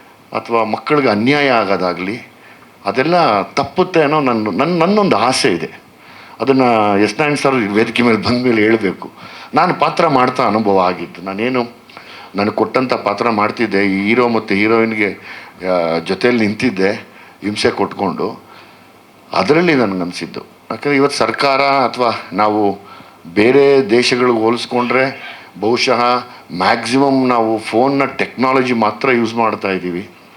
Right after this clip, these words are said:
ತುಂಬ ಅಚ್ಚುಕಟ್ಟಾಗಿ ಚಾಚು ಬಿಡದೆ, ಇನ್ಕ್ಲೂಡಿಂಗ್ ಬಾತ್ರೂಮಿಂದ ಹಿಡ್ದು, ಆ, ಕಿಚನ್ವರೆಗೂ ಬಿಡೋದೇ ಇಲ್ಲ. <laughs>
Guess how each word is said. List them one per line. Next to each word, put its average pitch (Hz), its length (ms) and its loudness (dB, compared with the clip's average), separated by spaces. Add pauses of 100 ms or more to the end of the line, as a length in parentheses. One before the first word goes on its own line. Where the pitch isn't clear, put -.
(540)
ತುಂಬ 120 380 0
ಅಚ್ಚುಕಟ್ಟಾಗಿ 110 720 -2 (520)
ಚಾಚು 127 340 0
ಬಿಡದೆ, 113 520 0 (360)
ಇನ್ಕ್ಲೂಡಿಂಗ್ 107 500 0
ಬಾತ್ರೂಮಿಂದ 120 600 0
ಹಿಡ್ದು, 110 640 2 (340)
ಆ, 87 1000 0
ಕಿಚನ್ವರೆಗೂ 113 580 0
ಬಿಡೋದೇ 101 380 0
ಇಲ್ಲ. 90 160 0
<laughs> 78 180 -6